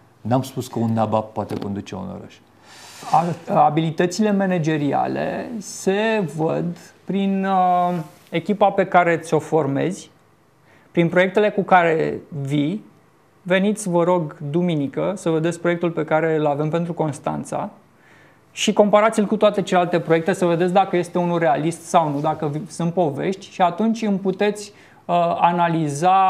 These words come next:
Speaker 2: eu știu, uh, șansele
Speaker 1: Și capacitatea
Speaker 2: ca
Speaker 1: lor de
Speaker 2: primar.
Speaker 1: implementare.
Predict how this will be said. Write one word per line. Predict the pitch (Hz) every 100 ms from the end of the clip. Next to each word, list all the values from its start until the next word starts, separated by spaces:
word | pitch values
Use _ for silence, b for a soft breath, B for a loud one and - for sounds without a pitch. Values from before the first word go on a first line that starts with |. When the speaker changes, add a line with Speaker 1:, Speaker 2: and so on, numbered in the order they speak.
| 180 175 170
Speaker 2:
eu | 175
știu, | 175 - 185 180 170
uh, | 170 170 156 156
șansele | 151 - 196 196 - 151 143 143 170 185 -
Speaker 1:
Și | -
capacitatea | 151 151 185 180 170
Speaker 2:
ca | 160
Speaker 1:
lor | 156
de | 151
Speaker 2:
primar. | 151
Speaker 1:
implementare. | 131 135 127 127 127 110